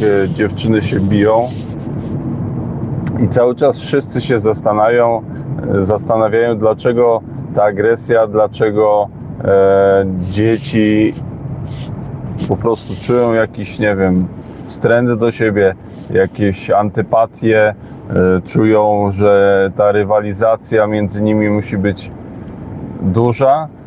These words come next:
Wszystko przerzucają do internetu, a na zewnątrz nie są w stanie poradzić sobie z emocjami tymi negatywnymi, nie są sobie w stanie poradzić z krytyką i,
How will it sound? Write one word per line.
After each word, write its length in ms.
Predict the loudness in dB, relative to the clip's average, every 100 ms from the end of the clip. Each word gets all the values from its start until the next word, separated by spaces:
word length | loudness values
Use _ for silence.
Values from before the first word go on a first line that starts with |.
| -20 -6
Wszystko 380 | -6 -2 -2
przerzucają 1000 | -2 2 4 4 2 -2 -2 2 2 2 2
do 120 | 2
internetu, 800 | 2 0 2 0 0 0 0 -2 -12 -16 -14 -2
a 160 | 0
na 140 | 2 2
zewnątrz 520 | 0 0 0 -2 -2
nie 180 | 0 0
są 220 | 0 -2
w 40 |
stanie 340 | 0 0 0 0
poradzić 420 | 2 0 0 -4
sobie 300 | -2 0 0
z 100 | 2
emocjami 840 | 2 2 0 0 2 2 2 -2 0
tymi 240 | 0 2
negatywnymi, 840 | 2 2 0 0 -4 0 0 2 0
nie 120 | -2
są 200 | -4 -6
sobie 280 | -2 -2 -2
w 60 |
stanie 280 | 0 0 0
poradzić 520 | 2 2 0 -2 -4
z 160 | -8 -12
krytyką 760 | -2 -2 0 -2 0 0 0 -4 -12 -14 -12 -6 0
i, 340 | 4 4 2